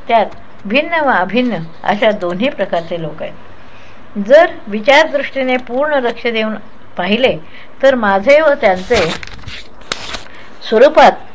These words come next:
स्वभावताच ऐक्य असते आणि वर वर विचार करून पाहिले, तर ते माझ्यापासून भिन्न आहेत असेही वाटते. ज्याप्रमाणे पाणी हल्ले असता त्यावर येणाऱ्या लाटा पाण्यापासून वेगळ्या दिसतात,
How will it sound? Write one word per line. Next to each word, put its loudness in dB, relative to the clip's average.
स्वभावताच 6
ऐक्य 4
असते -4
आणि 6
वर 10
वर 8
विचार 6
करून 4
पाहिले, 4
तर 10
ते 8
माझ्यापासून 4
भिन्न 4
आहेत 0
असेही 8
वाटते. 0
ज्याप्रमाणे 6
पाणी 6
हल्ले 6
असता 6
त्यावर 8
येणाऱ्या 6
लाटा 4
पाण्यापासून 6
वेगळ्या 6
दिसतात, 2